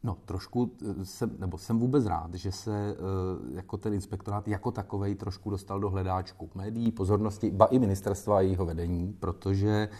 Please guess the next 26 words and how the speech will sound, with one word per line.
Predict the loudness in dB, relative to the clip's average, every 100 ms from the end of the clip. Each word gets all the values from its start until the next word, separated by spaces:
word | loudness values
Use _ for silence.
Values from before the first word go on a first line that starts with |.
| -18 -20 -10
si | -2
myslím, | 0 2 2
že | 2
to | 0
každý | 2 4 4
instituci | 2 -2 -6 -4
prospěje, | -2 -2 0 2 2 2
když | -2 -2 0
je |
na | 2
ní | 2
občas | 0 -2 0
zaměřena | 2 2 2 2 2 2
jako | -2 0 0 0
a |
delší | 2 2 4 4
dobu | 4 4
ideálně | 0 2 0 -2
pozornost, | -2 0 2 2 0 -2 -8 -18 -18 -20 -4
protože | 0
najednou, | 2 2 2 6 8 8 6
eh, | 4 2 4 2 0 4
musí | 4 4 -2
prostě | 0 0 0
podávat | 0 2 2 2 -2 -6
v-, | -8 -6 -8 -6 -8 -4 -2